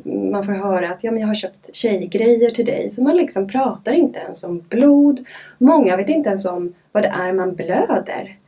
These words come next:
Att vi, vi blöder ut livmoderslemhinnan som byggs upp varje månad för att ägg s-, ska kunna implanteras där, vi ska ha, kunna bli gravida. Eh, sen sjunker hormonnivåerna när kroppen märker att, "Ja,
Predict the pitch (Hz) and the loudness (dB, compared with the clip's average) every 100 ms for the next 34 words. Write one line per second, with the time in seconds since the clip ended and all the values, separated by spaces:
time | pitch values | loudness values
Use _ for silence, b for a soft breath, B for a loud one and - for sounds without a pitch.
0 | _ _ - 247 277 262 247 208 233 277 | _ _ -12 -8 -4 0 0 2 2 4
1 | 277 254 240 - 220 226 226 220 208 226 | 4 2 0 0 -2 0 -2 -4 0 0
2 | 208 190 180 180 185 185 - 190 180 202 | 0 -2 -4 -4 -4 -6 -6 -6 -4 -4
3 | 202 196 196 196 196 B B - 180 147 | -2 -2 -2 -2 -4 B B -12 -10 -8
4 | 143 - - 320 - 262 294 285 269 254 | -10 0 0 0 -6 0 4 6 6 6
5 | 254 254 247 240 240 240 - - - 226 | 6 6 4 4 2 0 -4 -10 -2 2
6 | 247 254 - _ _ - - 247 247 247 | 2 0 -12 _ _ -12 -4 0 2 2
7 | 247 247 247 240 240 233 240 233 220 202 | 2 2 2 2 2 2 0 -2 -4 -4
8 | 180 208 - 285 269 269 269 262 254 247 | -8 -10 0 2 2 2 0 2 4 4
9 | 247 247 247 B B B B - 202 196 | 6 2 0 B B B B -8 -4 -2
10 | 185 165 - _ _ _ _ 220 185 175 | -2 -6 -14 _ _ _ _ -4 -4 -4
11 | - 277 302 294 294 269 269 277 262 254 | 2 4 4 4 2 2 4 2 2 2
12 | 262 262 262 247 240 233 240 226 220 220 | 2 4 4 2 0 -4 -2 0 0 0
13 | 240 403 - | -2 -2 -4